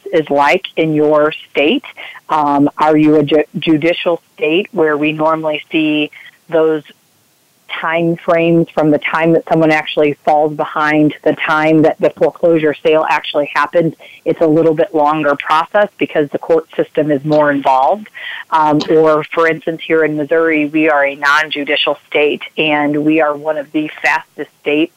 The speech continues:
for foreclosure. We run on about a twenty-one day timeline. And so it's important to know which way your state primarily forecloses, because that really helps you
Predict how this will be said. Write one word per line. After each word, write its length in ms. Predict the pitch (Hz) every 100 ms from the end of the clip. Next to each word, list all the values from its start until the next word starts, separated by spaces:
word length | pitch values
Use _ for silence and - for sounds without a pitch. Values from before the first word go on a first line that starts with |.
| -
for 220 | - 160
foreclosure. 760 | 156 156 - 160 156 180 190 202 - - -
We 120 | 175
run 220 | 160 156 151
on 120 | 151
about 240 | 151 147
a 80 | 143
twenty-one 560 | - 160 160 160 156 147
day 160 | 147
timeline. 800 | 143 147 139 147 165 196 233 254 - - - - -
And 280 | 160 151 143
so 480 | 165 156 151 151 151 - - -
it's 220 | - 165 170
important 640 | 156 - 196 170 175 160 -
to 140 | 175
know 480 | 160 165 160 156 156 _ _
which 640 | 156 156 175 196 - - - 202
way 380 | 165 160 156
your 280 | 156 151 156
state 380 | - - 156 -
primarily 640 | - 151 156 151 151 151 147
forecloses, 760 | - 143 - 165 160 185 180
because 420 | - 156 170 151 139 - - - 160
that 220 | 165 156
really 280 | 170 160 156
helps 440 | - 175 160 -
you 380 | 160 156 151 170